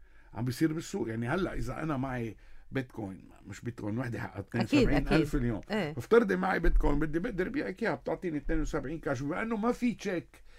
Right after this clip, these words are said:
Speaker 1: يعني ما رح تعطيني تشيك حوالي، تعطيني كيس فيه اثنين وسبعين ألف دولار، أنا بعتك بيتكوين. نحن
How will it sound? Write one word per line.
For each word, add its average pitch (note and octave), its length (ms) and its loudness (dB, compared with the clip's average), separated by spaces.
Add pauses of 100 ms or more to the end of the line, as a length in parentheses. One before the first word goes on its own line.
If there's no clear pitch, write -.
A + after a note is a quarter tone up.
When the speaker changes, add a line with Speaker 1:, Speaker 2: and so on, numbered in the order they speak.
(160)
Speaker 1:
يعني C3+ 140 0
ما F3 120 2
رح G#3 80 0
تعطيني G#3 440 -2
تشيك - 320 -6
حوالي، D#3 440 -4 (320)
تعطيني F#3+ 400 0
كيس F#3 260 -4
فيه F#3+ 100 -6
اثنين F3+ 200 -6
وسبعين D#3+ 340 -2
ألف C#3 80 -4
دولار، C#3+ 260 -6
أنا F3+ 140 -4
بعتك A#3+ 320 2
بيتكوين. E3 520 0 (960)
نحن F3 480 2